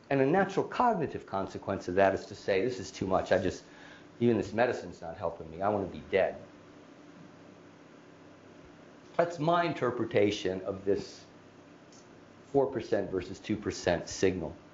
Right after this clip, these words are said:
Um, the black box warning subsequently has been, uh, extended to other classes of agents, and Richard and folks that are, you know, commonly using those are aware as well.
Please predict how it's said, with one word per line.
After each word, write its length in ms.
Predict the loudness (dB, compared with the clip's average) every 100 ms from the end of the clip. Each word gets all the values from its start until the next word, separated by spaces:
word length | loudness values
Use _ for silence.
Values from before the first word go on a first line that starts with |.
| -20 -20 -20 -4 2
Um, 200 | 2 0 -8 -18 -20 -20 -8 0
the 280 | 2 2 -2
black 360 | 0 0 2
box 300 | 0 0 -2
warning 460 | -2 0 2 2 -2
subsequently 760 | 2 2 0 -6 -6 -6 -6
has 280 | -4 -6 -6
been, 340 | -2 0 0 0
uh, 200 | -4 -4 -12 -20 -18
extended 500 | -16 -2 0 0 -4
to 140 | -2
other 160 | 0 0
classes 600 | -2 0 0 0 -6 -12
of 120 | -6
agents, 600 | -4 -4 -6 -12 -16 -10
and 400 | -6 -4 -4 -4 -4 -2
Richard 420 | -2 0 2 2
and 140 | 0 -2 -14 -18 -20 -2
folks 300 | 0 0 -2
that 100 | -2
are, 160 | -2 -4 -10 -8
you 80 | -6
know, 100 | -8 0
commonly 340 | 2 2 2
using 360 | 2 2 0 0
those 240 | 0 2
are 60 | 2
aware 380 | 4 4 4
as 160 | 2 2
well. 380 | 6 8 6